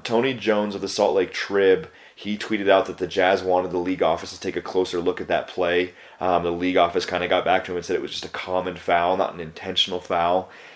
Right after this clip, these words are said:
And I wasn't super happy about that. I mean, obviously the Jazz are not thrilled with this play, you know, whether it was intentional or not. Like I said, it was reckless. It was unnecessary. I don't believe he was trying to make a play on the ball with that second dive, um, when he dove right towards Rudy Gobert.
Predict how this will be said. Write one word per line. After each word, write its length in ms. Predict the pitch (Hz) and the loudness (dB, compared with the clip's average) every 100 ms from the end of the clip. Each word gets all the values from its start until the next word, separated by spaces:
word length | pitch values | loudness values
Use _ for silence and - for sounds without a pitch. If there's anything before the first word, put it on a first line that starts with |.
| - - | -18 -4
And 520 | 104 104 101 104 - - _ - | 0 2 4 2 -2 -12 _ -4
I 140 | 131 | 4
wasn't 320 | 165 156 123 - | 8 8 6 -2
super 240 | 120 113 | 0 4
happy 180 | 107 110 | 4 6
about 200 | 110 110 | 4 6
that. 160 | 113 | 6
I 60 | - | 4
mean, 120 | 98 | 4
obviously 320 | 104 117 113 | 4 4 2
the 140 | 90 87 | 0 4
Jazz 560 | 98 95 98 98 - - - | 6 6 6 0 -8 -18 -12
are 120 | 92 | 0
not 260 | 95 98 - | 4 4 2
thrilled 220 | 101 98 | 2 2
with 140 | 92 | 2
this 180 | 92 90 | -2 -2
play, 460 | - 98 92 92 90 | -4 0 4 4 2
you 80 | 92 | -4
know, 140 | 87 | -2
whether 340 | 87 95 92 90 | 2 4 4 4
it 80 | |
was 180 | 87 87 | 4 0
intentional 720 | 87 87 101 110 - 110 104 | -2 -6 -4 -4 -2 -2 0
or 280 | 101 - 85 | 2 2 0
not. 420 | 87 92 92 - | -2 0 0 0
Like 140 | 85 90 | -4 -6
I 20 | |
said, 140 | - 80 | -4 -4
it 100 | 73 | 2
was 220 | 101 90 | 0 0
reckless. 720 | 78 92 95 107 101 - - - - | 2 2 2 2 0 -2 -12 -18 -12
It 120 | - 87 | -4 0
was 280 | 90 98 | 2 4
unnecessary. 600 | 98 92 92 95 - 101 | 4 2 0 -2 2 2
I 20 | 90 | 4
don't 220 | 98 95 | 2 0
believe 260 | 92 98 | -2 -2
he 120 | 95 95 | -4 -10
was 80 | |
trying 180 | - 92 | -6 -4
to 40 | 90 | -4
make 160 | 87 | -6
a 40 | 90 | -6
play 220 | - 95 | -4 -2
on 120 | 92 | -2
the 80 | 87 | -4
ball 380 | 80 90 95 92 | 2 6 8 6
with 100 | 90 | 2
that 160 | 80 - | -2 0
second 460 | 92 90 82 78 | -2 -2 -6 -4
dive, 560 | 82 80 87 98 107 - - - | 0 4 4 4 2 -4 -20 -10
um, 220 | 87 85 85 | -4 -4 -4
when 80 | |
he 60 | 87 | -4
dove 260 | 82 90 87 | 0 2 2
right 180 | 87 | 0
towards 280 | - 92 85 | 0 0 0
Rudy 140 | 87 85 | -4 -4
Gobert. 580 | 85 85 82 90 - | -4 0 0 0 -2